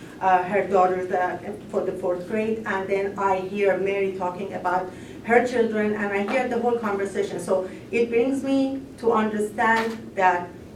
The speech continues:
communication between you guys and the parents are the most important part in here, and you inclusively putting people with you to talk to you. For example, when, um, we got the, uh, presentation that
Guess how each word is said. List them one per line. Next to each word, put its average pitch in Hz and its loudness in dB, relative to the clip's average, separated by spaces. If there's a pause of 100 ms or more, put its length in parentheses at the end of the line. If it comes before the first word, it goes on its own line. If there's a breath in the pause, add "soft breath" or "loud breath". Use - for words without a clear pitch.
(200)
communication 214 4
between 196 2
you 208 2
guys 208 2
and 202 -4
the 185 -4
parents 190 -2
are 190 0
the 196 -4
most 185 0
important 202 -2
part 196 2
in 226 -4
here, 262 0 (220 loud breath)
and 220 2
you 269 -2
inclusively 226 -2 (280 loud breath)
putting 247 -2
people 220 -2
with 302 2
you 214 4
to 214 -6
talk 202 -2
to 190 -12
you. 165 -10 (240 loud breath)
For 247 4
example, 233 2 (320 loud breath)
when, 240 6
um, 202 -2 (260)
we 220 -6
got 220 2
the, 233 0
uh, 208 -4
presentation 208 -2
that 190 0